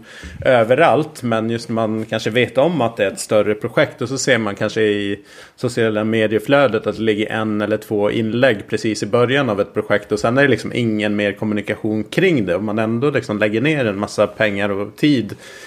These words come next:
i att göra det och liksom att man inte kommunicerar det, liksom, nya värdet som man har adderat. Och precis som du säger, att man då också kan, kan motivera och inte bara säga, "Ah, men nu tar vi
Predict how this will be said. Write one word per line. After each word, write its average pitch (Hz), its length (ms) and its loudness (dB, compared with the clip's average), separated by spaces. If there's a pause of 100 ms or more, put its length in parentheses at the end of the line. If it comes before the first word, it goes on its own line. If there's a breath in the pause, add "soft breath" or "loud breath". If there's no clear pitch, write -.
(140 loud breath)
i 131 440 4
att 92 220 -2
göra 98 260 4
det 98 140 2
och 98 60 0
liksom 104 260 -4
att 104 120 -2
man 101 340 -2 (120)
inte 110 260 -6
kommunicerar 117 760 2
det, 95 500 -2 (160)
liksom, 104 380 -4
nya 127 340 2
värdet 98 420 0
som 104 120 -10
man 98 140 -4
har 98 240 -2
adderat. 110 560 0
Och - 80 -12
precis 104 260 -6
som 101 120 -6
du 101 80 -4
säger, 110 280 4
att - 160 -4
man 98 140 -4
då 104 60 0
också 101 220 -6
kan, 101 320 -4 (440 loud breath)
kan 160 180 0
motivera 147 640 4
och 98 60 0
inte 110 260 0
bara 107 140 4
säga, 101 340 2
"Ah, 120 100 4
men 117 140 -2
nu 117 100 0
tar 113 200 2
vi 98 360 0